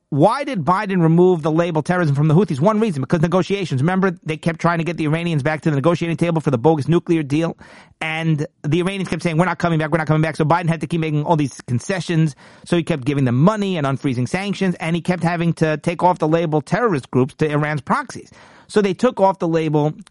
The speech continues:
terrorist group from the Houthis. Now Biden's considering restoring that label. How do you not? Yeah, because they're literally creating total mayhem and chaos in the entire Middle East and carrying out terror attacks and attacking Israeli boats and other boats and shipping vessels and, and, and even just other,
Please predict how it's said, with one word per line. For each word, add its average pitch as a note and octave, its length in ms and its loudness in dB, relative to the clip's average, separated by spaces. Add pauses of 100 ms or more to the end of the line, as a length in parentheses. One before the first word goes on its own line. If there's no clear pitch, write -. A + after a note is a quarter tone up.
(100)
terrorist G3+ 420 0
group D3+ 180 2
from D3+ 140 -2
the D#3 80 2
Houthis. A3+ 300 0
Now F3+ 180 0
Biden's G#3+ 320 -2
considering G#3 560 0 (180)
restoring A3 420 2
that F3+ 120 -2
label. A3 220 -2
How G#3 160 -2
do B3 60 -4
you G#3+ 120 0
not? G#3 260 0
Yeah, B3+ 160 -4
because F3 320 -2
they're G3 180 0
literally G3+ 360 0
creating F#3+ 540 0
total G3 260 4
mayhem F#3 440 0
and D#3+ 140 -2
chaos E3 500 -4 (520)
in F#3 100 4
the F3+ 140 4
entire F#3+ 260 0
Middle F3+ 260 2
East A#3+ 220 -4
and D#3+ 80 -2
carrying F3 260 -2
out E3 120 -4
terror E3+ 220 0
attacks D#3+ 300 -4
and E3 80 2
attacking E3 460 -2
Israeli D3+ 500 -2 (140)
boats D#3+ 420 0
and D3 80 0
other F3 160 0
boats D#3 320 0
and D3 120 -4
shipping F3+ 240 -2
vessels D3+ 340 -2
and, D3 160 -2
and, D3 160 -4
and D3+ 140 -2
even F3+ 180 -2
just D#3 160 -2 (300)
other, A#3+ 200 0